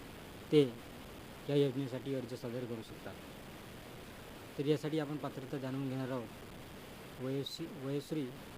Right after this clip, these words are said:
योजनेसाठी पात्रता काय आहे ते पहा. या योजनेसाठी अर्जदाराचे वय साठ वर्षे किंवा त्याहून अधिक असणे आवश्यक आहे आणि ते महाराष्ट्राचे रहिवासी असायला पाहिजे आणि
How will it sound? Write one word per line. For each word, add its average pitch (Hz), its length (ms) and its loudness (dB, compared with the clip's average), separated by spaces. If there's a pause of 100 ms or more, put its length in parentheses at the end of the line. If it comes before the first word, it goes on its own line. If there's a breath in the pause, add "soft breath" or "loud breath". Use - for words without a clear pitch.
(120)
योजनेसाठी 131 500 0
पात्रता 131 540 -4 (680)
काय 135 140 2
आहे 131 120 0 (100)
ते 143 60 2
पहा. 104 240 -6 (1300)
या 156 60 8
योजनेसाठी 156 560 10
अर्जदाराचे 143 580 2
वय 139 240 2 (340)
साठ 131 180 -4
वर्षे 135 260 -2
किंवा 131 220 -2
त्याहून 127 300 -2
अधिक 123 280 -4
असणे 123 220 -6
आवश्यक 110 440 -8
आहे 101 320 -12 (1000)
आणि 135 180 0
ते 135 200 0
महाराष्ट्राचे 127 920 -2 (160)
रहिवासी 123 400 -4
असायला 113 260 -6
पाहिजे 104 260 -8 (1800)
आणि 139 100 -2